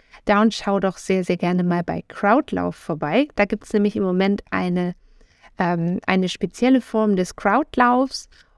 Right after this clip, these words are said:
Und da durfte ich der Geschichte rund um Nuria und die Suche nach dem Licht, ähm, meine Stimme leihen. Und da habe ich mich mega drüber gefreut. Danke nochmal für das Vertrauen an dieser Stelle an Daniel von Crowdlauf. Den kennt ihr auch schon aus, ähm,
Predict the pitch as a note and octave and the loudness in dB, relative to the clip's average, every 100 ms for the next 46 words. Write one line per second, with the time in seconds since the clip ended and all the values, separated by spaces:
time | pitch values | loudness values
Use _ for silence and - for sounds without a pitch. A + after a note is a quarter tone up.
0 | _ G3 G3+ G3 F#3 F#3 F#3 G3 - - | _ 0 2 0 0 0 2 0 -2 -6
1 | - F#3 F3 - F3+ F#3 - G3+ G3+ - | -2 -2 -4 -2 -2 -2 -4 -4 -2 -4
2 | F3+ G#3 G#3 - F3+ F3 A3 C4+ B3+ A3+ | -2 0 0 -2 -4 -2 0 2 2 4
3 | G#3 G#3+ A3+ - _ _ _ - G3 F#3+ | 4 2 0 -10 _ _ _ -2 0 2
4 | F3+ E3+ F3+ E3+ G#3 G#3+ F3+ F3+ - - | 0 -2 -4 -2 -2 0 0 -2 -4 -6
5 | E3+ E3+ G#3+ - - - _ _ _ - | -2 2 2 0 -14 -20 _ _ _ -4
6 | F3+ E3+ F3 - - F#3 F3 F3 F3+ - | -2 0 -2 -4 -4 0 2 0 -2 2
7 | G#3+ B3 A#3 F#3+ G3+ A#3+ B3+ _ - G3 | 6 6 6 6 4 2 0 _ -2 0
8 | F#3 G3 F#3 F#3 G3 G3 G3 F#3 G3 G3+ | 0 2 4 4 2 0 0 0 2 4
9 | A3 C4 C4+ B3+ A#3 A3 G3+ - G3+ A3 | 4 6 4 2 2 4 2 0 2 4
10 | G#3+ A3 A#3 A3+ A#3 A3+ G#3+ G#3 G#3 - | 4 4 2 2 2 0 0 -2 -2 -2
11 | F#3+ - F#3+ B3 B3 A#3 A3+ A#3 - A3+ | -6 0 4 6 6 4 2 0 0 0
12 | A3+ A#3+ _ _ _ _ - G3+ G3+ G3 | 2 -2 _ _ _ _ -4 0 2 2
13 | F#3+ G3+ G3+ F#3+ - F3 - G3+ B3 - | 2 2 2 0 -2 -6 0 2 2 2
14 | A#3 A3+ - G3 - G3+ G3 - A3+ - | 0 0 -2 -4 -2 0 0 0 0 0
15 | A#3 A3 G3 F#3 F#3+ - - F3+ E3+ F#3 | -2 0 0 2 0 -2 -8 -6 -6 -8